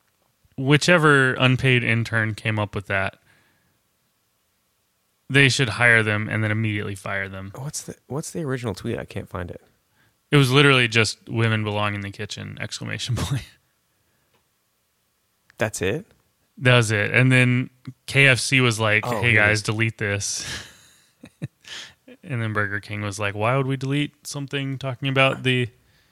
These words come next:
Speaker 1: disparate numbers of women in the professional kitchens?"
Speaker 2: Oh, that, yeah, that was like, yeah, it, that was someone mad at Burger King, about to get fired,
Speaker 1: <laughs>
Speaker 2: on his way out, and then,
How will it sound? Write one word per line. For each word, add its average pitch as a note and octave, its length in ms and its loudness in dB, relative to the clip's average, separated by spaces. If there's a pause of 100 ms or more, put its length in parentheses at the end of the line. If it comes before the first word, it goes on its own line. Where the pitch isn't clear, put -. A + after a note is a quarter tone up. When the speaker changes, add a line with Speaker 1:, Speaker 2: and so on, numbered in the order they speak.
(960)
Speaker 1:
disparate A#2+ 400 -6
numbers A2+ 360 -4
of A2 160 -6
women A2+ 320 -4
in A2 340 -6
the A2 80 -6
professional A#2+ 440 -8
kitchens?" - 560 -12 (120)
Speaker 2:
Oh, F2+ 200 -4
that, G#2 320 0
yeah, F2+ 160 0
that A2+ 240 2
was G2+ 180 0
like, E2 460 -6
yeah, C#2+ 400 -8
it, G#2 260 -6
that A2+ 120 0
was B2 160 0
someone F2+ 580 -4 (1400)
mad G#2+ 380 0
at G2+ 100 -4
Burger F#2 220 0
King, E2+ 520 -6 (140)
about G2 220 0
to - 60 -14
get - 120 -2
fired, D#2 480 2 (360)
Speaker 1:
<laughs> - 400 -20
Speaker 2:
on F#2+ 120 0
his F#2+ 100 -2
way F2+ 200 0
out, E2 320 -2 (320)
and F#2+ 160 -2
then, E2 360 -4